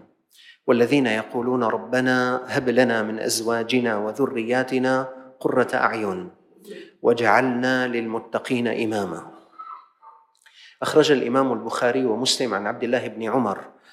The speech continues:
رضي الله تعالى عنهما أنه سمع رسول الله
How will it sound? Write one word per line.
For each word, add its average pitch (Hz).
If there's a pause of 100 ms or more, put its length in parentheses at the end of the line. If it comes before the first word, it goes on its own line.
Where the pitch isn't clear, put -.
(200)
رضي 131
الله 113
تعالى 117
عنهما 113 (420)
أنه 127
سمع 120
رسول 120
الله 98